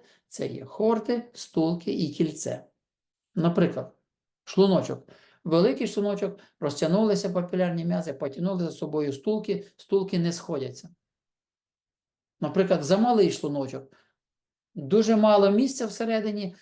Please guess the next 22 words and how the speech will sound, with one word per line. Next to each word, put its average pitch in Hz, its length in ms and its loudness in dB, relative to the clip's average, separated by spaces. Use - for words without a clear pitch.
стулки 196 460 2
там 165 260 2
бовтаються, 202 580 0
вони 185 220 0
залипають, 175 680 -2
підлипають 170 560 -4
до 165 80 -6
якоїсь 156 520 -6
стінки, 196 480 -6
шлуночок 175 440 -4
скорочується 170 760 -4
і 165 100 -6
є 156 300 -4
недостатність. - 800 -10
І 180 100 2
так 285 240 2
по - 100 2
кожному 160 420 2
факту. 127 360 -8
Що 214 200 2
зробив 208 360 4
Карпентьєр? 175 720 0